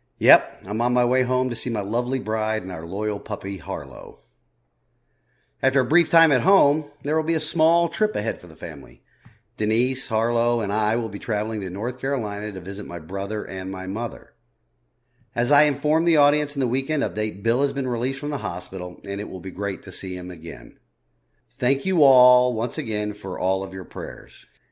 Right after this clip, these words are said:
He and the entire family really appreciate them. Last week's episode was too packed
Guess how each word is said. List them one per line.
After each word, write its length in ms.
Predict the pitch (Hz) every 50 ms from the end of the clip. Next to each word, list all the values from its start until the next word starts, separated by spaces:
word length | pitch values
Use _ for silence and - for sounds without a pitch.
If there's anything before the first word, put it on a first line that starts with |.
| _ _
He 320 | - - 143 160 170 170 160
and 100 | 139 131
the 140 | 131 123 117
entire 520 | 113 107 92 - 120 127 131 139 147 151
family 440 | 147 - 120 107 101 98 101 101 98
really 320 | 95 98 110 107 110 101
appreciate 600 | 95 - - 104 90 82 - - 71 69 - -
them. 200 | - 50 50 - _ _ _ _ _ _ _ _ _ _ _ _ _ _ _ _ _ _ _ _ _ _ _ -
Last 340 | 104 113 143 180 196 185 -
week's 240 | 120 120 104 - 127
episode 420 | 113 - 107 - - 110 113 120
was 200 | 107 101 - -
too 240 | - - - 214 208
packed 480 | - - 110 90 82 87 - - -